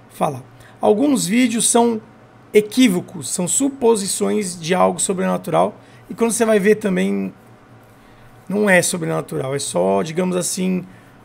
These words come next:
ah, um achismo, tá? Você vai lá ver, não tem nada a ver com, é uma mancha de um, de um flash que, de um flash que rebate, volta na lente,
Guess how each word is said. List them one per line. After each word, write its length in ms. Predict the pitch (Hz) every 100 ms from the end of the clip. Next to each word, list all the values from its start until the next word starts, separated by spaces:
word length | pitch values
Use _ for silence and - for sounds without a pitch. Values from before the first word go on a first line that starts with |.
| - -
ah, 460 | 151 151 147 156 - - - - - - - - 180
um 100 | 185
achismo, 540 | 185 196 170 120 117 - -
tá? 260 | 175 - - - - - - - - - -
Você 140 | - -
vai 120 | 220
lá 100 | 262
ver, 500 | 254 254 262 254 214
não 180 | 208 226
tem 140 | 233
nada 200 | 226 247
a 40 | 233
ver 120 | 233
com, 180 | 247 -
é 120 | 202
uma 220 | 208 208
mancha 440 | 196 190 214 214 208
de 140 | 165
um, 200 | 196 170 - - -
de 120 | -
um 80 | 202
flash 440 | - 180 185 185 -
que, 180 | 180
de 160 | 185 160
um 200 | 175 160
flash 380 | - 185 180 -
que 100 | 165
rebate, 680 | 170 127 135 165 180 165 156
volta 260 | 160 170
na 100 | 165
lente, 640 | 139 139 175 180 151 -